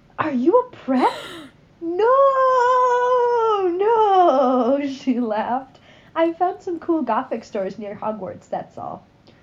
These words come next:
"Huh, told you about them?" I asked. Sure, it would be Draco or Diabolo or vampire. Don't even say that nom to me. Or me.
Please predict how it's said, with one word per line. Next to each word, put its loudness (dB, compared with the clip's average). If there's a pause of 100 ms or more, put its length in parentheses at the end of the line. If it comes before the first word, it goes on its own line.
(200)
"Huh, -4 (520)
told -4
you -4
about -4
them?" -8 (600)
I -8
asked. -12 (720)
Sure, -6
it -2
would -6
be -10
Draco -8
or -6
Diabolo -6 (920)
or -6
vampire. -8 (160)
Don't -12
even -12 (180)
say -6
that -12
nom -8
to -16
me. -14 (180)
Or -8
me. -6